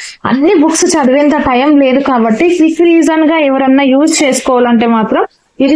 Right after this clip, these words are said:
యూజ్ చేసుకోండి. So మా హాస్టల్ వెల్ఫేర్ వాళ్ళకైతే, so పాఠ్య ప్రణాళిక ఎలిమెంటరీ విద్యను పూర్తి చేయడం తర్వాత నెక్స్ట్ మనకు విద్యా హక్కు, విద్యా హక్కు చట్టం యొక్క షెడ్యూల్ ఉన్నాయి కదా, so ఈ షెడ్యూల్ లో ఉన్నటువంటివి మెయిన్ గా ఇప్పుడు మనకు ఒక తరగతి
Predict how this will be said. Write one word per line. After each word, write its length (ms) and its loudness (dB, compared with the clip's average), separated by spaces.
యూజ్ 260 2
చేసుకోండి. 400 0
So 140 0
మా 160 0
హాస్టల్ 380 0
వెల్ఫేర్ 360 0
వాళ్ళకైతే, 500 0
so 60 0
పాఠ్య 340 0
ప్రణాళిక 420 0
ఎలిమెంటరీ 520 2
విద్యను 380 2
పూర్తి 320 2
చేయడం 300 0
తర్వాత 360 0
నెక్స్ట్ 320 -2
మనకు 300 -2
విద్యా 320 0
హక్కు, 240 -6
విద్యా 300 2
హక్కు 280 -2
చట్టం 280 -2
యొక్క 160 -2
షెడ్యూల్ 380 2
ఉన్నాయి 260 0
కదా, 160 -2
so 100 0
ఈ 20 2
షెడ్యూల్ 440 0
లో 40 -2
ఉన్నటువంటివి 760 0
మెయిన్ 300 0
గా 100 -2
ఇప్పుడు 300 2
మనకు 240 -2
ఒక 100 -6
తరగతి 340 -2